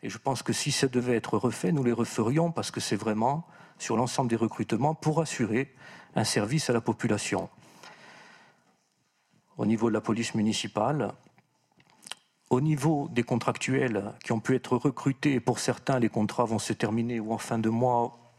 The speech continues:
ou notamment en fin d'année, donc c'était vraiment sur des contrats, euh, que de quelques mois. Euh, et quand je répète, des services à la population comme la crèche, A L S H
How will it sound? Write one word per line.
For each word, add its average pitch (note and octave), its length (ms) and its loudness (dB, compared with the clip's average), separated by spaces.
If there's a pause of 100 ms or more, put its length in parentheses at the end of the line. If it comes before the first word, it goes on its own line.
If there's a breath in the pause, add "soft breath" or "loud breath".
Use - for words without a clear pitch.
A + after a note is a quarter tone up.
(140)
ou A#2 80 -8
notamment A2+ 440 0
en G#2 40 2
fin - 200 -4
d'année, A#2 380 0
donc G#2+ 200 -6
c'était A2 240 -6
vraiment A#2 320 0
sur G#2+ 200 -6
des G#2 80 -6
contrats, G#2 520 -2
euh, G2 140 -6 (720 loud breath)
que D3 100 0
de A#2 140 0
quelques G#2 320 -4
mois. A2+ 420 0 (840 loud breath)
Euh, G2 280 2
et A2+ 140 0
quand A2+ 240 -2
je - 140 2
répète, A#2+ 400 0
des A2 80 0
services A#2 440 -4
à A2+ 60 2
la G2+ 80 0
population A2 560 -2
comme G#2+ 200 0
la G#2 80 0
crèche, - 420 -2
A A2 60 0
L G#2 120 -2
S G#2 220 -6
H G#2+ 460 -2